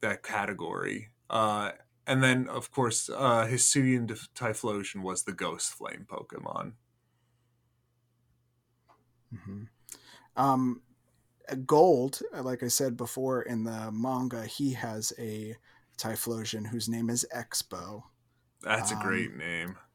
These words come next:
Speaker 2: Yeah, and as of the most recent manga, I believe, the Typhlosion is at level eighty-four,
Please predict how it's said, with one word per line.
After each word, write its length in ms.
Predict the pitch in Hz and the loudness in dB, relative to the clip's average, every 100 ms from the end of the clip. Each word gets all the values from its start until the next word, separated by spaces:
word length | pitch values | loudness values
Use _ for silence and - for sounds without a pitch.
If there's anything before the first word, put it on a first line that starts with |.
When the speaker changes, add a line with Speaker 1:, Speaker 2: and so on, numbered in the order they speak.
| _ _ _ - | _ _ _ -6
Speaker 2:
Yeah, 480 | 101 104 104 104 - | -6 -6 -8 -10 -4
and 120 | 156 151 | -2 2
as 360 | 151 165 160 | 6 6 6
of 320 | 170 165 151 | 4 4 2
the 760 | 170 160 143 151 143 139 135 135 - - | -4 -12 -6 0 2 2 0 -2 -6 -10
most 420 | 143 143 139 - | -4 -2 0 -2
recent 500 | 131 143 160 180 185 | -2 -2 -2 -4 -6
manga, 680 | 175 175 202 202 202 208 208 - | -6 -4 -4 -4 -4 -6 -8 -6
I 80 | 165 | -2
believe, 520 | 170 175 196 196 - - | 0 0 0 -6 -10 -8
the 220 | 135 139 | -2 -2
Typhlosion 600 | - 139 - 147 135 135 | -2 -4 -2 -2 -2 -2
is 140 | 127 127 | -2 -4
at 180 | - | -6
level 340 | 143 127 127 127 | -8 -6 -6 -6
eighty-four, 840 | 131 123 127 120 139 135 170 214 | -4 -2 0 -2 -2 0 0 0